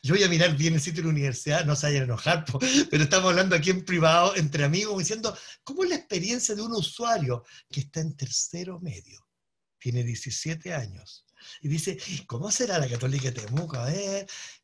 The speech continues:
¿cuál es la experiencia de usuario cuando él enfrenta la universidad?"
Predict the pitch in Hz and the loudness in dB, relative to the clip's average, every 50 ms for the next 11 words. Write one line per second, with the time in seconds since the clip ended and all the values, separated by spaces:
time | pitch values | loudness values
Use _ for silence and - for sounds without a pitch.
0 | _ _ _ - 262 277 285 294 262 - 262 240 - - - 220 196 196 226 233 | _ _ _ 2 4 4 6 4 4 2 0 -2 -4 -4 -2 -2 0 0 -2 -4
1 | 233 - - 214 208 196 185 - - 196 165 147 143 139 160 160 175 190 185 185 | -4 -2 -2 0 0 0 -2 0 2 2 2 4 4 2 2 2 2 2 2 2
2 | 170 156 - - 233 262 277 269 - 254 240 233 214 202 190 170 135 120 - 123 | 2 0 0 0 0 0 0 0 -2 -2 -4 -2 -2 -2 0 0 -2 -2 -4 -6
3 | 104 85 - | -8 -10 -12